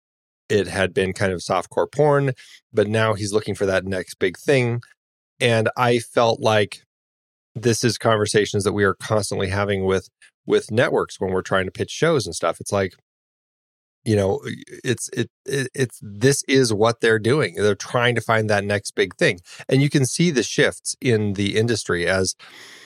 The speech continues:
somebody finds something that really taps into, uh, society and everybody loves it. And then everybody tries to jump on that bandwagon to figure out, "Okay, what can we do that was kind of still riding that wave?" And it's, it's this constant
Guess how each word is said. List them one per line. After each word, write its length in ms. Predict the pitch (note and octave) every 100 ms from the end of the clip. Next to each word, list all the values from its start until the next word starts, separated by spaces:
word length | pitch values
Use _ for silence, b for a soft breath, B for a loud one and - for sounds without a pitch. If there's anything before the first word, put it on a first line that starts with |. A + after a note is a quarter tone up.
| B
somebody 460 | - C#3 C3+ C3 A2
finds 360 | - A#2 A2
something 340 | A#2 G2+ G#2+ G2
that 120 | G2
really 240 | G#2+ G2+
taps 420 | - A2 G#2 -
into, 540 | A2 G#2 - G2+ G2 F#2 b b b _ _ _
uh, 240 | G#2+ F#2+ F#2
society 560 | - - B2 A2 F#2
and 160 | F2+ F#2+
everybody 420 | A#2 A2 G#2 G2+
loves 300 | G2 A2+ B2
it. 120 | G#2+ -
And 120 | G#2+
then 120 | G#2
everybody 420 | A2+ A#2 A2 G#2+
tries 280 | G2 A#2 G#2
to 80 | G2
jump 240 | G#2+ G2
on 80 | G#2+
that 160 | G2 E2
bandwagon 580 | G#2+ A2+ G2+ F#2+ F#2+ F2+
to 60 |
figure 200 | G2+ G2+
out, 60 | F#2+
"Okay, 180 | G#2 G#2+
what 220 | A2+ -
can 120 | C3
we 120 | C3+
do 160 | B2 A2
that 180 | G#2 G2+
was 160 | G#2
kind 200 | - B2
of 100 | A2+ -
still 380 | - D#3+ B2+ - B B -
riding 360 | B2 C3 A#2+
that 220 | A2 G#2
wave?" 380 | A2 A#2+ G#2+ F2+
And 100 | G2+
it's, 200 | G#2 - -
it's 220 | C3 -
this 240 | B2+ - - B B B B -
constant 760 | - C#3+ D3 - A#2+ F#2+ -